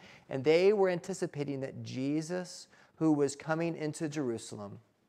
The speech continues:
albeit in a very strange way, not on a war horse, but on a donkey, was going to lead them to political independence.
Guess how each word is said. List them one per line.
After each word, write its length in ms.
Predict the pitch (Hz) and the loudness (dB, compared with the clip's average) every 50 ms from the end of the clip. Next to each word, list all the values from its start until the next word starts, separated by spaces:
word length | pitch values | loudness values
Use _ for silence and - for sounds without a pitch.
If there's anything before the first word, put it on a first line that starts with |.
| _ _ - | _ _ 2
albeit 420 | 139 135 123 135 135 135 139 139 | 2 2 4 4 4 4 4 4
in 80 | 139 135 | 2 -2
a 60 | 123 | -2
very 260 | 110 123 123 131 139 | 0 2 2 2 0
strange 500 | 135 - - - 127 123 123 131 143 135 131 | -2 -8 -8 -8 -6 -6 -6 -6 -8 -6 -6
way, 380 | 113 110 104 101 98 98 107 110 _ _ _ _ _ _ _ _ _ _ _ _ _ _ _ _ _ _ _ - | -6 -4 -4 -6 -8 -10 -16 -18 _ _ _ _ _ _ _ _ _ _ _ _ _ _ _ _ _ _ _ -6
not 120 | 113 110 | -4 -2
on 120 | 113 123 139 | -2 0 0
a 80 | 139 | 0
war 220 | 131 127 135 135 123 | 2 2 2 2 2
horse, 280 | 120 139 127 127 123 | 0 0 -2 -2 -4
but 120 | - 113 113 | -6 -8 -6
on 120 | 110 113 | -6 -6
a 60 | 117 | -6
donkey, 480 | 120 117 107 95 101 - - - 92 95 _ _ _ _ _ _ _ _ _ _ _ _ _ _ _ _ _ _ _ _ _ _ _ _ | -6 -8 -8 -8 -12 -14 -16 -20 -20 -20 _ _ _ _ _ _ _ _ _ _ _ _ _ _ _ _ _ _ _ _ _ _ _ _
was 120 | - 139 127 | -6 -6 -2
going 180 | - 143 135 | -2 0 2
to 100 | 135 127 | 2 2
lead 320 | 120 113 123 135 147 143 127 | 2 2 0 0 0 0 0
them 220 | 143 131 127 120 | -2 -2 -2 -6
to 180 | - - 143 127 | -6 -6 -6 -6
political 640 | - 120 117 110 110 120 120 123 123 - - 120 - - | -2 -2 -2 0 0 0 0 0 -2 -2 -4 -4 -4 -4
independence. 880 | 127 113 98 101 - - 107 98 90 85 85 _ _ _ - - - | -10 -12 -12 -12 -12 -14 -14 -14 -14 -14 -20 _ _ _ -20 -20 -20